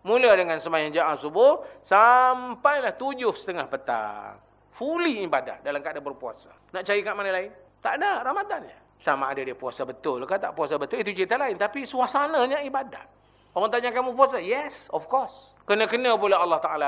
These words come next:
Nabi sallallahu alaihi wasallam beritahu, ada tiga golongan pula yang tak pernah ditolak doanya. "As-saimu hatta yuftir." Orang yang berpuasa sehingga berbuka. Ambil masa tujuh ke, enam setengah ke, duduk sekejap,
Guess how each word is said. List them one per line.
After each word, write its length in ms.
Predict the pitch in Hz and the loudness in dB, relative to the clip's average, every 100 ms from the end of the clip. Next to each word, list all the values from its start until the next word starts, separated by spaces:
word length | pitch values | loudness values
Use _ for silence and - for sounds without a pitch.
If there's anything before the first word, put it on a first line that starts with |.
| 170 | 2
Nabi 160 | 185 180 | 0 0
sallallahu 240 | 170 156 | -2 -2
alaihi 40 | |
wasallam 160 | 151 143 | -4 -4
beritahu, 420 | 139 139 127 131 123 117 - - | -6 -2 -2 -2 -6 -8 -16 -4
ada 220 | 139 139 | -2 -2
tiga 320 | 143 143 139 | -6 -6 -6
golongan 400 | 139 147 147 135 | -2 -2 -2 -6
pula 320 | 135 143 139 | -6 -6 -6
yang 160 | 143 131 | -8 -8
tak 240 | 131 139 | -8 -10
pernah 240 | 147 139 127 | -10 -10 -10
ditolak 560 | 135 139 127 131 139 | -8 -6 -4 -4 -6
doanya. 560 | 123 120 117 110 110 104 101 - _ _ - | -8 -12 -12 -16 -18 -20 -20 -20 _ _ -2
"As-saimu 720 | - - 170 214 214 254 269 | -2 4 8 8 8 0 -2
hatta 320 | - 208 175 | -2 -6 -8
yuftir." 400 | 123 117 - 98 - | -10 -12 -18 -20 -6
Orang 240 | 160 165 | 0 2
yang 160 | 156 147 | 2 0
berpuasa 480 | 143 - 123 - 196 | -4 -4 -8 -4 -6
sehingga 360 | - 180 185 | -4 -6 -6
berbuka. 520 | 170 175 170 - - - _ _ | -6 -6 -10 -16 -20 -20 _ _
Ambil 320 | - 135 156 147 | -10 -8 -6 -8
masa 480 | 127 139 123 117 117 | -8 -8 -8 -8 -10
tujuh 320 | 135 131 127 | -10 -10 -10
ke, 240 | 120 127 120 | -10 -10 -10
enam 160 | 131 | -10
setengah 320 | 120 147 143 117 | -10 -8 -8 -6
ke, 160 | 131 120 - - | -8 -8 -12 -10
duduk 240 | 143 147 151 | -8 -6 -10
sekejap, 560 | - 139 131 123 123 | -12 -10 -4 -4 -4